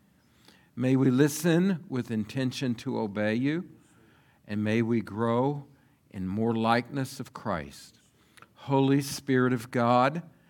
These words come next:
we know that you are here. We have gathered in the name of Jesus, and we are gathered around the Word of God,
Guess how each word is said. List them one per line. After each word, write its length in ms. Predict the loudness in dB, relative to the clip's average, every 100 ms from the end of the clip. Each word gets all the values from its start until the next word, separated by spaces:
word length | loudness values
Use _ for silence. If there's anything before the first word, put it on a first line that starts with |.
| _ _ _
we 380 | -8 -2 0 -2 -4 -12
know 640 | -6 -2 0 0 0 -6 -12
that 240 | -18 -14
you 160 | -8 -6
are 100 | -6
here. 520 | -4 -4 -2 -6 -12 _ _ _ _ _ -2
We 140 | 2
have 220 | 2 0
gathered 760 | -2 2 4 4 2 2 0 -8 -12
in 160 | -8
the 80 | -6
name 520 | -4 0 0 0 -4 -12 -16 -12
of 180 | -10
Jesus, 840 | -10 -2 2 2 -2 -16 -18 -20 -20 _ _ _ -12
and 140 | -6
we 160 | 2 2
are 80 | 2
gathered 840 | 0 2 4 2 0 -2 -4 -8 -18 _
around 540 | -10 -4 0 2 0 -2
the 80 | -6
Word 560 | -2 0 0 -2 -8 -14
of 180 | -16 -8
God, 440 | -6 -4 -6 -14